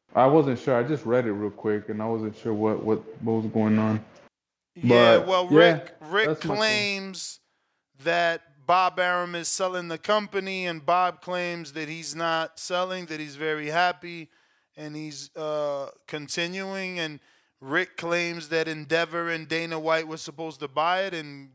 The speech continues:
Speaker 2: Endeavor and Dana White said that that's complete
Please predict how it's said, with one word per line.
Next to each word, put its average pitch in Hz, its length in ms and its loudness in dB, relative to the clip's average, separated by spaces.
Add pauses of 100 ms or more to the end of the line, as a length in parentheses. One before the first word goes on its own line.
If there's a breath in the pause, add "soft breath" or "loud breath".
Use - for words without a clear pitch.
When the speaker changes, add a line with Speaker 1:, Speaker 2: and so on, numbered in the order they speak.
(120)
Speaker 2:
Endeavor 143 560 -6
and 156 140 -8
Dana 151 280 -8
White 156 260 -6
said 156 280 -8
that 139 160 -14
that's 170 300 -6
complete 143 600 -12